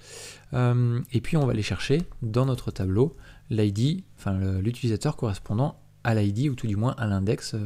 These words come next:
de, de notre tableau. Donc, pour faire ça de façon relativement simple, on va faire un user suivi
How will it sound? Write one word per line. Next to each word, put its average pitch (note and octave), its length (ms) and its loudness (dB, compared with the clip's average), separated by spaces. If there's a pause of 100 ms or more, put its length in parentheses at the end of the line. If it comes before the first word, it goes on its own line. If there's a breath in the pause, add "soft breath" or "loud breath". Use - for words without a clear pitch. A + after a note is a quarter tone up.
(340)
de, G2+ 360 -4
de G2+ 100 0
notre A2 240 -2
tableau. G2+ 320 -4 (600 loud breath)
Donc, B2+ 320 2 (440)
pour C#3 300 6
faire - 220 -4
ça - 380 0
de G#2 140 -2
façon - 420 -4
relativement G2 840 -2
simple, B2+ 380 2 (480 loud breath)
on A#2+ 60 0
va A2+ 80 0
faire G2 400 -4 (180)
un B2+ 160 -2
user A2+ 400 0 (3500)
suivi A2+ 600 -2